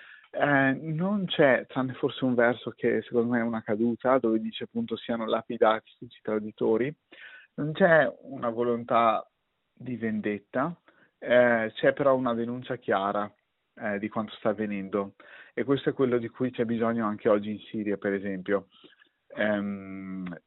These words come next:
cinquanta anni di questo regime hanno creato la mentalità dello stato di polizia, tutti ce l'hanno questa mentalità. Quindi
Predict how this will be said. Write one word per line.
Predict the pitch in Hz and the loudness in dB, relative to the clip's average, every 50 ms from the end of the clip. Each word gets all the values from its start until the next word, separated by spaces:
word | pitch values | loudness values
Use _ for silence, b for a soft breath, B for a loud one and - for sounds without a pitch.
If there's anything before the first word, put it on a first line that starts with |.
| _ _ _ | _ _ _
cinquanta | - - 139 127 120 120 117 113 - 117 | -12 -8 -8 -4 -4 -4 -2 2 2 2
anni | 123 123 123 120 | 4 2 0 0
di | 117 110 | -2 -4
questo | 110 110 104 - 117 | -4 -6 -4 0 0
regime | 107 110 104 107 113 107 101 98 | 2 2 2 0 -2 -2 0 0
hanno | 98 101 104 | -2 -2 -2
creato | - - 113 104 104 - 117 | 0 2 2 2 2 0 -2
la | 104 101 | -2 -2
mentalità | 104 104 98 98 104 104 104 101 - 107 107 | -2 -4 -4 -4 -4 -4 -4 -2 0 0 2
dello | 104 98 101 | 2 0 -4
stato | - - 113 101 - - | -4 -4 -4 -4 -4 -6
di | 98 98 _ | -20 _ _
polizia, | - 101 101 - _ _ - 117 117 98 95 | -12 -12 -12 -12 _ _ -6 -2 -2 -2 -2
tutti | - - 120 113 - 104 | -4 -8 -12 -10 -10 -12
ce | - - 107 | -10 -8 -6
l'hanno | 98 98 95 92 92 90 | -6 -6 -6 -8 -10 -12
questa | - 92 - - | -12 -14 -12 -10
mentalità. | 95 95 95 90 - 92 90 90 - - 95 87 90 _ _ _ B B B B B B B B B _ | -10 -10 -10 -10 -10 -10 -10 -10 -8 -8 -8 -8 -10 _ _ _ B B B B B B B B B _
Quindi | - 131 127 117 110 113 107 101 90 - | -4 -2 -2 0 2 2 2 2 0 -4